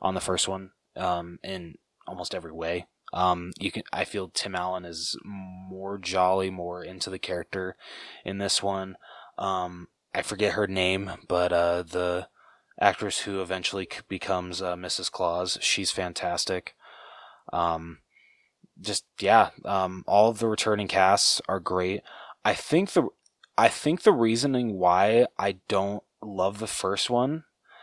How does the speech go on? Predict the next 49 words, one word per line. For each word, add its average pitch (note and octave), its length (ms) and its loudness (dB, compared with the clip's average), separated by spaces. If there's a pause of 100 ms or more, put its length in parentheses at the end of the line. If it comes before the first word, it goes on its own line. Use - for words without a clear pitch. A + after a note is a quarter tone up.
(500)
is A2 180 0
because, A2+ 920 2 (360)
while A2+ 180 10
I A#2 120 8
do C3+ 200 2
love A#2 220 4
that B2 120 -2
they G#2+ 80 0
bring G2+ 260 -4
back G#2 240 2
Charlie G2 460 2
for F#2 480 -6
this F#2+ 280 -4
one G#2 160 -2
and F2+ 220 -8
the F#2+ 60 -4
third F2+ 300 -6
one, A2+ 200 -4
'cause G2+ 180 -8
I F#2+ 80 -2
actually F#2+ 280 -4
really F#2 180 -6
like F2+ 200 -4
the G2+ 80 -12
kid, B2+ 340 -2 (720)
I G#2+ 100 6
like B2 260 4
him G#2+ 100 -4
so - 420 4
much G#2 240 2
better F2+ 300 2
in F#2 120 -4
the E2+ 40 -6
second F#2+ 340 2
and F2 160 -4
third F#2 280 -2
just - 180 -8
because F#2+ 300 -8
I G2 120 0
find F#2+ 300 -2
him F2+ 100 -8
so G#2 380 2
freaking C3+ 560 0
annoying F#2 420 0
in E2 100 -6
the D#2+ 60 -8
first - 360 -6
one. - 220 -20 (1600)
Like, G2 300 -2